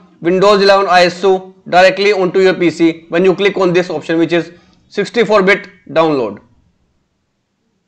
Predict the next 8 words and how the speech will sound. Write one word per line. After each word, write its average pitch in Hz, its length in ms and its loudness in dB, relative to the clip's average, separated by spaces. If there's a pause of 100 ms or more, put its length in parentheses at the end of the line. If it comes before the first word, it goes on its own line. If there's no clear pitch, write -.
(1400)
Depending 220 400 2
upon 254 180 4
the 254 80 4
type 240 320 2
of 240 320 2
Windows 196 480 2
you 226 140 2
have, 180 420 2